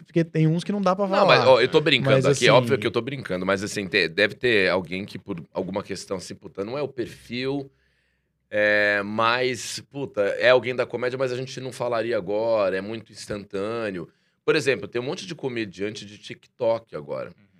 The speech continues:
Speaker 2: que talvez não pudesse falar com vocês, porque o Planeta Podcast é uma hora e meia, duas horas, às vezes duas horas e meia, três de papo, né?
Speaker 3: Sim.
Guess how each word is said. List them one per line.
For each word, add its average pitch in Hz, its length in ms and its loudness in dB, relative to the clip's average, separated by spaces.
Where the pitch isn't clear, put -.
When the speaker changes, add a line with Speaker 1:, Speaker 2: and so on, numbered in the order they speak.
Speaker 2:
que - 100 -20
talvez 101 420 -2
não 135 100 -8
pudesse 117 380 -2
falar 104 260 -4
com 104 160 -18
vocês, 92 400 -4
porque 131 320 -14
o 127 60 -8
Planeta 92 240 -6
Podcast 90 680 -8
é 110 80 -4
uma 127 160 -10
hora 156 160 -10
e 98 60 -8
meia, 113 420 -4
duas 95 340 -8
horas, 95 220 -4
às 87 120 -12
vezes 98 160 -12
duas 101 180 -8
horas 104 180 -10
e 101 40 -14
meia, 104 140 -12
três 101 260 -6
de 110 60 -12
papo, 101 400 -8
né? 87 80 -6
Speaker 3:
Sim. 92 120 -12